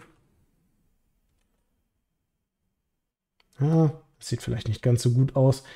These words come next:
Das ist besser, wenn er dann auf einen, auf einen Ballen,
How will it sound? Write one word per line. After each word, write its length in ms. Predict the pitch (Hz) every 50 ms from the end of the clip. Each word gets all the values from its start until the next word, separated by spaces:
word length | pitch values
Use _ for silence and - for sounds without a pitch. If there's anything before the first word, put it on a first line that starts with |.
| - - -
Das 180 | - 117 -
ist 80 | - -
besser, 340 | - 139 127 - - 123 117
wenn 120 | 123 120
er 120 | 120 117 113
dann 180 | 120 120 123
auf 220 | - 127 120 - 127
einen, 320 | 127 123 120 113 117 - _ _ _ _ _ _ _
auf 160 | - - -
einen 160 | 131 123 120
Ballen, 580 | 117 123 127 135 139 139 139 135 117 - -